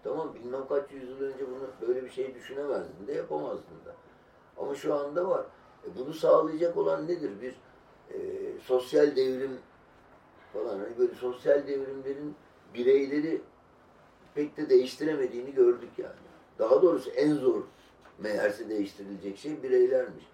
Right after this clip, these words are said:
Mülkiyeti alıyorsun, işte bilmem, e, burjuvaziyi mülksüzleştiriyorsun, e, devlet mülkiyetine, fabrikaları bilmem neleri gibi. Bunları yapabiliyorsun üç beş gün içinde.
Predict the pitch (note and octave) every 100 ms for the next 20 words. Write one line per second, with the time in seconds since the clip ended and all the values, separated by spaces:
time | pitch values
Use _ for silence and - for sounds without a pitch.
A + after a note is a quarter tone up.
0 | - - C3 C3 - B2 A#2+ C3+ C3+ A#2+
1 | - C3 - - _ - - A#2 A#2+ B2
2 | B2 - _ _ _ _ - - - -
3 | - - - - - - C#3 B2+ A#2+ A#2+
4 | A#2 A#2+ A#2 A2 - G#2 A2 G#2 A#2+ A#2
5 | G2 - A#2+ - _ - - - - -
6 | - A#2+ A#2 A#2 A#2 A2 G#2 - G2+ G2+
7 | G#2 G#2 G#2+ G2+ G2+ G2 F#2+ F#2+ G#2 G2+
8 | G2+ G2+ G#2+ G2 A#2+ B2 C3 E3 E3 F#3
9 | G#3 G3+ B2+ - - G#2 G2 - E2+ E2
10 | - E2 D2+